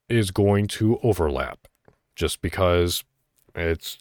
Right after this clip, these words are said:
I have three articles. Maybe I'll read them all, maybe I won't, uh, just to see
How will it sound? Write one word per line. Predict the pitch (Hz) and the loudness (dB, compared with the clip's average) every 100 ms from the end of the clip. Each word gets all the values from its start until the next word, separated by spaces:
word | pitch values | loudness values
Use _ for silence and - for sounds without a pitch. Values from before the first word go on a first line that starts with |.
| - | -4
I | 110 | 0
have | 110 110 | 0 -2
three | - 131 127 | 0 4 6
articles. | 113 110 120 127 | 4 2 -4 -4
Maybe | 165 185 | -4 -2
I'll | 180 160 | 0 2
read | 160 | 2
them | 151 131 | 2 2
all, | 123 117 | 2 2
maybe | 92 110 123 | 2 2 0
I | |
won't, | 117 85 90 87 | 0 0 0 -4
uh, | 95 87 85 87 | -4 -2 -2 -2
just | - 139 - | -4 -6 -2
to | 131 | -4
see | - 123 120 | 0 2 2